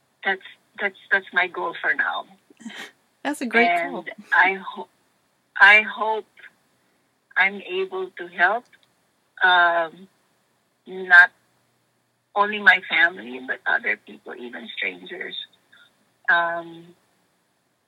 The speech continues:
Speaker 1: to help them find the light or where they would like to go.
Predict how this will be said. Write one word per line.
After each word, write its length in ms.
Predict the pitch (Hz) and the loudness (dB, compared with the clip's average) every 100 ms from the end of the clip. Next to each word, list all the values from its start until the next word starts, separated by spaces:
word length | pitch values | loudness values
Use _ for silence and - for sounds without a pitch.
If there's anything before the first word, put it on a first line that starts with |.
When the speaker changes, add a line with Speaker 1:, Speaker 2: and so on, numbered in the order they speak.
| _ - _ _ - | _ -20 _ _ -8
Speaker 1:
to 60 | 214 | 0
help 220 | 226 - | 0 2
them 140 | 214 202 | -2 2
find 320 | 185 185 185 180 _ _ _ _ _ 170 | 4 4 0 -10 _ _ _ _ _ -4
the 100 | - | -2
light 300 | 359 156 156 - - - _ - | 4 4 4 -12 -16 -16 _ -2
or 360 | 226 165 160 - _ _ _ _ _ 165 | -2 -2 -6 -8 _ _ _ _ _ 0
where 340 | 180 175 - _ _ _ _ 175 170 _ 165 | 4 6 4 _ _ _ _ _ -20 _ -6
they 100 | 180 | -6
would 160 | 175 175 | -4 0
like 220 | 254 - | 0 0
to 80 | - | -12
go. 300 | - - 202 | -8 -8 -10